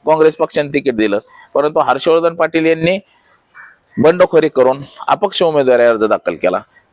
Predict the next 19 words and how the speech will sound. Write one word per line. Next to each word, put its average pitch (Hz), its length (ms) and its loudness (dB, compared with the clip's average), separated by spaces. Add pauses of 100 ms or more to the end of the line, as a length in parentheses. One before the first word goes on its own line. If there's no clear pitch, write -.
(120)
तर - 440 0 (400)
एकोणीसशे 170 420 -2
पंच्याण्णव 165 460 -2
मध्ये 170 300 0
हर्षवर्धन 165 600 -2
पाटील 165 340 -2
यांचा 160 300 0 (460)
विजय 135 360 2
झाला. 90 280 -2 (480)
विजय 143 320 0
झाल्यानंतर 160 680 0 (680)
गणपतराव 170 460 2
पाटील 165 340 0
हे 156 120 0
पुन्हा 165 400 0 (420)
राजकारणात 160 520 0 (720)
आले 156 260 2
नाही, 113 180 0
म्हणजे 131 280 0